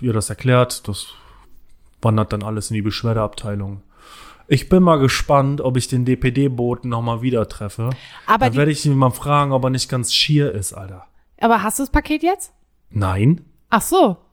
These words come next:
Speaker 2: Oh.
Speaker 1: Dreimal konnte es nicht zugestellt werden. Ist zurück an den Versender gegangen.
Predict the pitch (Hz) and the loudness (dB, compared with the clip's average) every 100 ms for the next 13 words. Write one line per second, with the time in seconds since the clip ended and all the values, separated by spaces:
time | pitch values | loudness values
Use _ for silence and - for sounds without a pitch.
0 | _ _ _ _ _ _ - 370 339 220 | _ _ _ _ _ _ 2 6 6 4
1 | - _ _ _ _ - - 127 143 160 | -2 _ _ _ _ -8 2 4 6 4
2 | 156 143 143 - 101 - 123 120 131 - | 2 -2 -2 -2 -6 -4 -4 -2 -2 0
3 | 160 160 - 165 175 190 214 _ _ _ | -2 -2 -2 -2 0 0 -2 _ _ _
4 | - - _ _ - 110 - 107 113 139 | -20 -20 _ _ -8 -6 -2 2 2 2
5 | 147 170 139 131 113 101 95 92 90 95 | 2 2 2 2 2 0 -4 -8 -12 -14